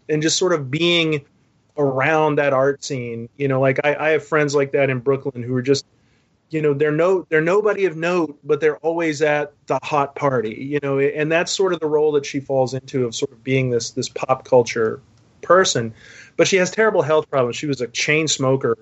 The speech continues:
like, nobody's business. And by midlife, she's already got emphysema. She's got a lung collapse.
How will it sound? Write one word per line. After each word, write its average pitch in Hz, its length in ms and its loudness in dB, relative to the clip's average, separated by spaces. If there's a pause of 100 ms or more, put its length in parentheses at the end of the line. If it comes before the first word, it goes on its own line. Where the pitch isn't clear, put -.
(160)
like, 117 140 -4
nobody's 131 400 0
business. 120 540 -4 (540)
And 147 140 4
by 143 160 2
midlife, 151 760 0
she's 135 300 -6
already 156 220 2
got 151 140 4
emphysema. 139 640 -2
She's 127 220 -8
got 131 160 0
a 120 60 -4
lung 139 260 0
collapse. 123 640 -2